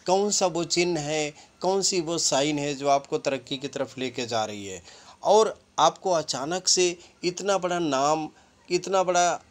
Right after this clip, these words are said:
आपका फेमस कर रही है आपको। ऐसे लोग बड़े-बड़े, अ, लोगों के साथ इनका व्यवसाय होता है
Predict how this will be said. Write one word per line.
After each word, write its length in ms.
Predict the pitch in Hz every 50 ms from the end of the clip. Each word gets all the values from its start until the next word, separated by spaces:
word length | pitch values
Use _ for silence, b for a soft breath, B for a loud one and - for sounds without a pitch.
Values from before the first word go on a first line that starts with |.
| - -
आपका 400 | 151 160 156 - - 160 160 156
फेमस 680 | 151 - _ - - - 214 226 226 240 240 226 -
कर 200 | - 214 185 156
रही 200 | 156 151 147 147
है 120 | 147 139
आपको। 460 | 135 127 123 - - - 117 110 101 b b b b b b b -
ऐसे 240 | 147 175 180 - 214
लोग 240 | 190 185 180 180 190 - _ _ _ _ _
बड़े-बड़े, 580 | - 156 160 185 180 165 170 170 175 170 170 170 B B B B B _ -
अ, 420 | 131 139 143 143 139 135 123 - - _ - -
लोगों 340 | 151 156 170 165 170 185 180
के 160 | 175 - 180
साथ 280 | 156 - 160 147 147 147 143 - 135 - _ _ -
इनका 280 | 151 147 156 151 160 147
व्यवसाय 560 | 139 147 139 135 135 127 - - 139 147 160
होता 380 | 156 151 151 143 143 143 135
है 220 | 135 135 139 135